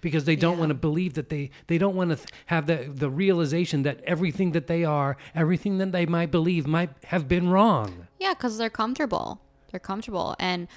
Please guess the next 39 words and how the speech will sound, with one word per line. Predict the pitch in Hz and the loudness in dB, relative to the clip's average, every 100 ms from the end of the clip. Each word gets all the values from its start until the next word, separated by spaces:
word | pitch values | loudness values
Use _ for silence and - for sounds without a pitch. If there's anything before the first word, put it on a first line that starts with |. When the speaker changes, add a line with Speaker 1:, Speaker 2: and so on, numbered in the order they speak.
| - - | -20 -4
Speaker 2:
I | 185 | -2
think | 226 214 | 0 2
that | 202 185 | 4 6
is | 226 220 | 6 4
what | 180 190 | 6 4
you | 170 | 4
experience | 156 - - 262 214 214 - - - | -4 -6 -4 -2 -2 -4 -8 -12 -14
when | - 165 | -12 -8
you | 151 | -6
wake | 151 208 | -6 -6
up. | - 254 247 - - | -4 -4 -4 -8 -14
I | |
mean, | 156 156 151 - - | -12 -10 -12 -14 -8
I | 190 | -4
definitely | 226 190 202 190 185 | -2 -2 -4 -4 -4
<laughs> | |
experienced | 180 - 226 269 269 269 - | -2 4 6 8 8 6 6
it. | 285 311 - - - - 453 403 349 | 8 8 4 -8 -14 -10 -8 -6 -2
Uh, | - 214 208 | 4 6 6
and | - 208 | 6 6
I | 202 202 202 - | 6 4 0 -2
think | 240 | 2
I'm | 233 214 | 4 4
still | - 269 | 4 6
experiencing | 403 285 - 202 175 165 175 - | 6 4 2 0 0 -2 -6 -10
it | - - | -12 -8
as | 180 185 | -4 -4
I'm | 185 180 | -4 -8
becoming | 180 190 180 175 - | -10 -12 -12 -12 -10
more | 185 180 185 | -6 -4 -4
and | 180 | -6
more | 175 165 | -8 -8
awake. | - 165 - - - - | -8 -8 -10 -12 -16 -14
And | 180 175 | -12 -10
it | 185 | -8
is | 233 254 | -6 -4
a | 214 | -4
mourning | 180 180 254 240 - - | -4 -6 -4 -6 -10 -16
process. | - - - - - - - - | -16 -14 -12 -12 -14 -10 -10 -10